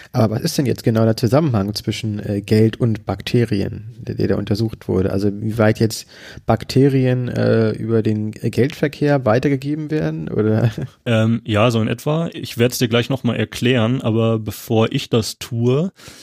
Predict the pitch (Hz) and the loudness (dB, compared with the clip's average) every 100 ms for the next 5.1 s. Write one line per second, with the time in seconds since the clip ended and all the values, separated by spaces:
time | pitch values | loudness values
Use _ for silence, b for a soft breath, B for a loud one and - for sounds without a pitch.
0 | B - 107 117 123 - 127 127 - - | B -4 0 0 0 -4 -2 -2 -4 -10
1 | - 120 110 - 117 110 117 120 120 120 | -4 -2 -2 -2 0 2 2 2 0 -2
2 | - _ 117 113 110 107 110 113 - - | -6 _ -4 -2 -2 0 0 0 -4 -2
3 | 113 123 123 110 - - 120 - 117 101 | 0 2 2 0 -2 0 0 0 -2 0
4 | 101 101 101 107 - _ _ _ _ - | 2 0 -2 -6 -10 _ _ _ _ -12
5 | 98 | -10